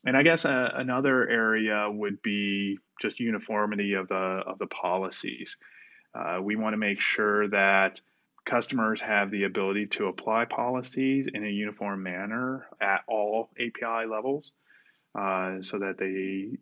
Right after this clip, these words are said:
uh, they can maximize the, the feature set and the capabilities across their, their entire mesh. Um, we don't wanna bake in capabilities directly into certain componentry. We wanna be able to ex-, allow for those policies to be integrated in a uniform manner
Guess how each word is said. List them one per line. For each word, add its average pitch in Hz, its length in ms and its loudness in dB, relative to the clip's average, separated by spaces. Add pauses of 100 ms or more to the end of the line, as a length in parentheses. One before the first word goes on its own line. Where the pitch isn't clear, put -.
(100)
uh, 101 340 -12
they 95 120 -2
can 95 280 -6
maximize 95 1120 -6
the, 92 460 -6
the 113 80 -4
feature 113 340 -4
set 104 280 -6
and 101 140 -6
the 98 100 -4
capabilities 95 840 -6
across 92 400 -8
their, 90 380 -8 (160)
their 90 160 -8
entire 87 440 -6
mesh. 90 440 -6 (360)
Um, 101 140 -4
we 104 80 0
don't 113 160 2
wanna 104 180 0
bake 98 540 0
in 98 560 -4 (240)
capabilities 95 840 -2
directly 92 560 -4
into 101 460 -2
certain 95 280 -4
componentry. 92 600 -6
We 95 140 -4
wanna 101 220 -4
be 95 180 -4
able 95 200 -4
to 95 220 -2
ex-, - 260 -10 (300)
allow 101 520 4
for 107 180 -4
those 98 220 -2
policies 95 540 -4
to - 80 -10
be 92 400 -6
integrated 95 680 -2
in 95 140 -4
a 92 300 -6
uniform 101 580 -6
manner 95 600 -2